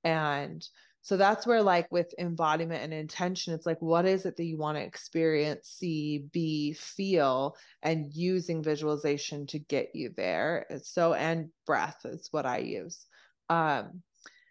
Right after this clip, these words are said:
so this is, like, affirmations you can emotionally get behind. And so mantras, affirmations, this is the quick rule with that. This, I have a whole class on this in my program, but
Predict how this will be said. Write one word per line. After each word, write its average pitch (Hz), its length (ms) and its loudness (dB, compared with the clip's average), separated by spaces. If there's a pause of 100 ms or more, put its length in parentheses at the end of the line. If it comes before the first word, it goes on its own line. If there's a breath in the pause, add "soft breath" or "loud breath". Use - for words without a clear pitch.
(380 loud breath)
so 233 180 2
this 247 300 4
is, 247 160 -2
like, 214 400 4
affirmations 196 880 2
you 180 80 -2
can 180 160 -4
emotionally 160 960 0
get 151 340 2
behind. 127 840 -4
And 180 260 -4
so 180 540 2 (120)
mantras, 214 1040 2
affirmations, 180 1200 -2
this 196 220 -2
is 214 160 -6
the 233 120 0
quick 185 360 -2
rule 156 400 0
with 147 200 -2
that. 175 280 4
This, 165 240 -8 (140)
I 160 60 2
have 165 120 0
a 151 60 -6
whole 165 180 2
class 151 460 -2
on 147 160 -4
this 143 240 -6
in 156 80 -4
my 151 140 -4
program, 160 520 0
but 160 200 2